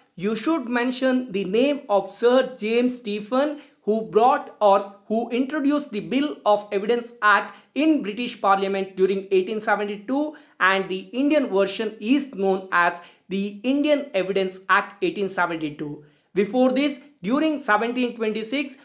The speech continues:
whatever rules related to evidence were practiced in England under common law and statutes were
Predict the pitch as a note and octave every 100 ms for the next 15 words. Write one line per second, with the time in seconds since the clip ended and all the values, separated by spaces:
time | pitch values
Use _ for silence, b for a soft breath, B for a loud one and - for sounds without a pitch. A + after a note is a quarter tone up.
0 | B F#3+ A3+ C4 D4+ D#4 A3 A#3+ D4 D4
1 | - - G3 B3+ D4+ D#4 C#4 C4 - G#3
2 | A3+ C4 B3+ A#3 A3 C#4+ C#4+ G#3+ G#3 G#3
3 | B3+ B3 - B3 D4+ C#4 A#3 A#3 A3 A3+
4 | A3+ - F#3 G#3 A#3 - F#3 G3 A3 A3+
5 | A3 A3 A3 F#3 F#3 F#3+ F#3+ F#3+ C#4 D#4
6 | B B B - G3+